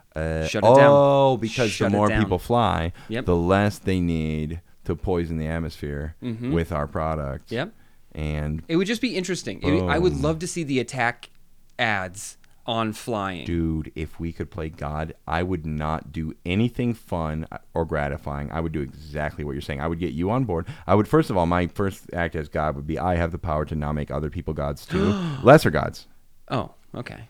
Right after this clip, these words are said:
Speaker 1: We'll call
Speaker 2: So
Speaker 1: you
Speaker 2: demigods.
Speaker 1: Well, eh,
Speaker 2: So like a Zeus Hercules kind
Speaker 1: I,
Speaker 2: of
Speaker 1: I
Speaker 2: thing.
Speaker 1: never liked the term demigod because Demi Moore,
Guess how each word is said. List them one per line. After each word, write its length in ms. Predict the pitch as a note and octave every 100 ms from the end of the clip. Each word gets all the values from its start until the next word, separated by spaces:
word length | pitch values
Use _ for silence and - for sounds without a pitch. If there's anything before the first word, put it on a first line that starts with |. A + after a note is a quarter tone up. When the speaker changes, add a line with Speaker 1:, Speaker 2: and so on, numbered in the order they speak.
| _
Speaker 1:
We'll 140 | G2
call 160 | E2+ G#2+
Speaker 2:
So 80 | G2
Speaker 1:
you 80 |
Speaker 2:
demigods. 640 | F#2+ G3+ C#3+ F#2 G#1 G2 -
Speaker 1:
Well, 260 | A#2 B2+ C#3+
eh, 340 | F3 E3+ E3+ E3
Speaker 2:
So 120 | E3
like 200 | D3 C3
a 60 |
Zeus 300 | B2+ C3+ E3
Hercules 440 | D3 D#3+ C3+ G#2+ G#2
kind 220 | B2 B2+
Speaker 1:
I, 40 |
Speaker 2:
of 60 | D#3
Speaker 1:
I 40 |
Speaker 2:
thing. 80 | C#3+
Speaker 1:
never 180 | C#3+ C#3
liked 240 | C3 B2+
the 80 | G#2+
term 220 | - G2+
demigod 500 | F2+ F#2 F2+ E2 D#2
because 260 | D#2+ - E2+
Demi 240 | - F#2
Moore, 460 | F2 E2+ F2 F#2 F#2+